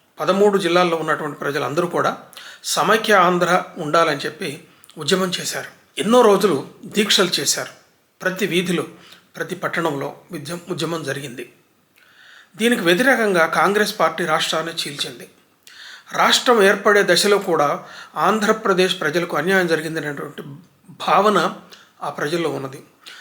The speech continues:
దీని కారణంగానే నూట డెబ్భై నాలుగు సీట్లలో నిలబడినటువంటి కాంగ్రెస్ పార్టీ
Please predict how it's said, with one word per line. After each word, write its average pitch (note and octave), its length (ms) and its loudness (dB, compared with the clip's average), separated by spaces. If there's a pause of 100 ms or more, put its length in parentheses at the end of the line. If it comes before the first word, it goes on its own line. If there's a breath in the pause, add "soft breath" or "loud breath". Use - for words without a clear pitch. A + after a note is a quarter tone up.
(180 loud breath)
దీని G#3+ 260 0
కారణంగానే G3 680 2 (460 loud breath)
నూట F3+ 280 2
డెబ్భై G3 340 4
నాలుగు F#3+ 260 4
సీట్లలో F#3 560 0
నిలబడినటువంటి D#3 680 -2
కాంగ్రెస్ F3 480 -2
పార్టీ D#3 380 -4